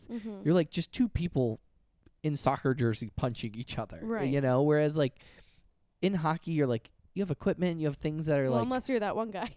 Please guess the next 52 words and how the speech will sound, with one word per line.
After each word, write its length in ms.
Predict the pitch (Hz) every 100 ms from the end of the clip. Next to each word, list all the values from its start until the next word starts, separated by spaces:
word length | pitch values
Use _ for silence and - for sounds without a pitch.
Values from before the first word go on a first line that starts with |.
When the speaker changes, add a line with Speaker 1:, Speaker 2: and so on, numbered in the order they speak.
| 147
Speaker 1:
<laughs> 140 | 147
Speaker 2:
li-, 240 | - 160 143 143 - 214
<laughs> 220 | 165 -
ba-, 220 | - 151 131
yeah, 220 | 127 127
true. 340 | - 127 113 - - - - -
You're, 200 | 185 185 175
that 180 | 180 190
it's, 160 | 156
like, 120 | 180
limiting 600 | 135 139 156 175 180 175 175
you 260 | 165 170
to, 140 | 175 160
like, 280 | 143 120 - _ _ _ -
you 100 | 175
know, 80 | 131
you 140 | 160
s-, 160 | 160 -
they 80 | 143
still 260 | - - 143
get 220 | 135 -
great 240 | 120 113
punches 380 | - 160 175 127
off, 200 | 113 110
but 180 | 156 117
you're, 180 | 123 131 -
that's 240 | 180 -
just 240 | - 196 185
another 340 | 151 156 147
layer 360 | 120 123 127 127
to 200 | 123 113
it. 120 | -
So 120 | 135
I 60 | 135
think, 240 | 156 147
like, 200 | 139 107
Speaker 1:
Mm-hmm. 100 | 104
Speaker 2:
having 240 | 151 160
that 180 | 151 -
technical 500 | - 127 - 135 131
difficulty 920 | 123 110 - 120 127 117 - 117 110 -
in 160 | 110 120
it 240 | 131 - _ _ _ _
is 140 | - 135
what, 180 | 143 -
for 140 | 139
me, 340 | 113 110 113
kind 220 | - 117 113
of, 100 | 110
like, 380 | 104 101 - _ _ _
justifies 960 | - 104 - - 113 - 104 104 104 117
m-, 120 | 110